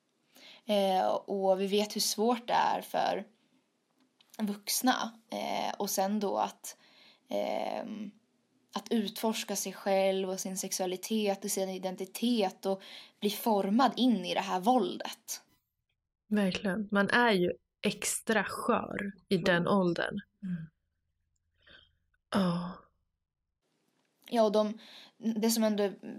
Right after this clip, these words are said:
Speaker 1: bra med den här rapporten, tänker jag, är att den är, den är ändå...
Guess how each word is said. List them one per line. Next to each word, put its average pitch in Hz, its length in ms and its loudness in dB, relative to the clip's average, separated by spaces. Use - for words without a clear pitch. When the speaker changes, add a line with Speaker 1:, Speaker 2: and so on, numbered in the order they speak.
Speaker 1:
bra 247 300 2
med 240 120 0
den 208 60 0
här 196 60 0
rapporten, 190 340 -6
tänker 196 260 -6
jag, 233 300 4
är 196 60 4
att 196 120 -2
den 196 160 2
är, 190 180 -4
den 202 220 2
är 196 120 2
ändå... 196 540 2